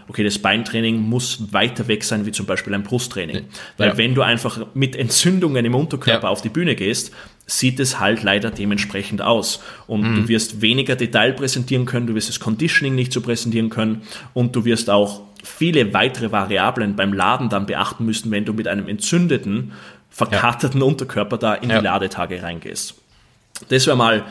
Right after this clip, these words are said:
Speaker 1: ein ganz wichtiger Punkt in meinen
Speaker 2: Ja.
Speaker 1: Augen, dass das
Speaker 2: Bin ich bei
Speaker 1: Beintraining
Speaker 2: dir.
Speaker 1: dementsprechend gesetzt wird. Und das
Speaker 2: Ja,
Speaker 1: nächste,
Speaker 2: we-
Speaker 1: was man dann, ja.
Speaker 2: Wenn man sich jetzt einfach mal so diese, ja, Entzündungsphase anschaut, an, sa-, sagen wir mal,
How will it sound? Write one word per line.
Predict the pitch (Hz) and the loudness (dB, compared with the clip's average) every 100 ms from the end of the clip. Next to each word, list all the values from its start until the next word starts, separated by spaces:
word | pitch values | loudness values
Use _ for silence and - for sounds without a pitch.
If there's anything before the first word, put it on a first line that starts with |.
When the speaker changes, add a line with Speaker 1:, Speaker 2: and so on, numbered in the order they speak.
| - - - - | -18 -20 -20 -10
Speaker 1:
ein | 110 - | -6 0
ganz | 107 123 | 0 0
wichtiger | 113 107 107 107 | -2 -2 -4 -4
Punkt | 110 107 | -4 -4
in | 101 | -2
meinen | 90 98 | 0 0
Speaker 2:
Ja. | 104 | 2
Speaker 1:
Augen, | 98 101 | 0 0
dass | 98 - | -4 -4
das | 107 | -2
Speaker 2:
Bin | 101 110 | 2 0
ich | 117 | 2
bei | 104 | 2
Speaker 1:
Beintraining | 104 107 | 2 2
Speaker 2:
dir. | 117 | 2
Speaker 1:
dementsprechend | 113 110 - 95 - 92 - - - - | 0 0 -2 -6 -6 -10 -12 -18 -18 -6
gesetzt | 113 107 - 80 | -2 -2 -2 -8
wird. | 71 - - - - - - | -10 -12 -20 -20 -20 -14 -8
Und | 107 | -2
das | 110 | 0
Speaker 2:
Ja, | 107 | 2
Speaker 1:
nächste, | 156 - | 2 2
Speaker 2:
we- | 156 | 2
Speaker 1:
was | 147 | 2
man | 131 | 0
dann, | 123 120 - - _ _ _ - | 0 0 -6 -18 _ _ _ -2
ja. | 113 101 - 92 92 | -2 -2 -10 -10 0
Speaker 2:
Wenn | 117 123 | 2 4
man | 120 | 2
sich | 117 | 0
jetzt | 117 - | -2 -2
einfach | 110 120 | -2 0
mal | 123 110 101 - | 2 2 0 -4
so | 107 104 98 95 | -2 2 2 2
diese, | 101 98 98 95 98 - - | -2 0 2 2 0 -6 -6
ja, | 98 - | -4 -2
Entzündungsphase | 113 107 143 160 147 - - 104 107 - | -2 2 4 4 4 0 2 2 2 0
anschaut, | 113 117 113 113 - | -2 0 0 0 -6
an, | 107 | -6
sa-, | - 104 | -6 -4
sagen | 107 120 | -2 0
wir | 104 | 0
mal, | 101 101 101 | 0 0 -2